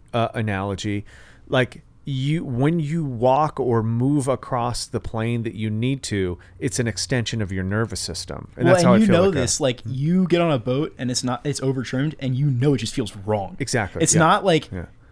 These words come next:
Speaker 2: you cannot necessarily identify, like, "Oh, the sail needs to be eased." Like, you
Speaker 1: Yeah.
Speaker 2: do with time, but you get on the boat and you grab the helm and it just, like, something feels tight or something feels loose. It just,
Speaker 1: Yeah.
Speaker 2: it's not right. And
Speaker 1: But
Speaker 2: you, and, like,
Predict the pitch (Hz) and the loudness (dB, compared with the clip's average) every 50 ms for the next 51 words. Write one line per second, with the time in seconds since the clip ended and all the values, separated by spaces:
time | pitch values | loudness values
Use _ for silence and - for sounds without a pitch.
0 | - - - 165 - 240 262 277 262 202 185 185 190 180 - - 202 190 185 156 | -10 -6 -4 -2 2 2 4 4 4 2 2 2 2 2 2 2 2 2 2 2
1 | 120 110 - 123 127 139 - - 151 151 151 147 127 120 - - - 196 202 196 | 0 0 -2 -2 -2 -2 0 2 2 2 2 2 0 -4 -4 -6 -6 -4 -4 -2
2 | 147 135 - 180 190 185 147 117 - 117 - 107 101 92 - - - - - - | -2 0 0 0 0 -2 -2 -4 -4 -6 -6 -6 -8 -8 -10 -14 -16 -20 -20 -16
3 | - - 156 147 - 143 165 165 165 165 160 147 - 170 175 170 165 - - - | -6 -2 -2 -2 -2 -2 -4 -2 0 2 2 4 4 4 4 4 2 0 0 -2
4 | 139 139 151 170 - 160 135 143 143 156 202 220 196 143 - 165 170 160 - - | -2 -2 -2 -4 -4 -4 -4 0 2 2 4 4 2 2 2 2 2 2 2 -2
5 | - - - - - - - - - 147 135 127 127 120 113 - - - - 135 | -6 -20 -20 -20 -20 -20 -10 -2 0 0 2 2 0 -2 -6 -10 -16 -18 -18 -18
6 | - - - 160 165 170 175 180 165 131 147 143 147 147 147 147 - - 139 143 | -6 0 4 4 4 4 4 2 2 2 2 0 0 0 0 -2 -4 -4 -4 -2
7 | 127 120 120 110 - 123 - - - - - - - - - - - - - - | -2 -2 -2 -4 -4 -4 -6 -6 -8 -12 -20 -20 -20 -20 -20 -20 -20 -18 -14 -10
8 | - - 156 165 - 403 185 - - 202 170 107 - - - - - - - - | -6 -4 -4 -2 -2 -2 -4 -2 -2 -2 -2 -2 -4 -12 -20 -20 -20 -20 -18 -10
9 | - - 147 151 - 175 156 - 185 170 120 - - - - - - 127 123 113 | -4 -2 -2 -2 -2 -4 -4 -4 -2 -4 -4 -4 -6 -10 -10 -4 -2 0 2 0
10 | 95 - - - - - - - - 165 156 - 185 - 156 151 147 123 - - | 0 -2 -8 -18 -20 -16 -8 -4 0 2 4 4 2 2 4 2 2 2 0 -4
11 | - - - - - - 165 160 170 165 156 160 - - 175 160 156 156 - - | -16 -20 -20 -8 0 2 4 6 6 6 4 4 2 2 2 2 2 0 -4 -12
12 | - - - 170 151 139 - | -14 -4 2 2 2 2 0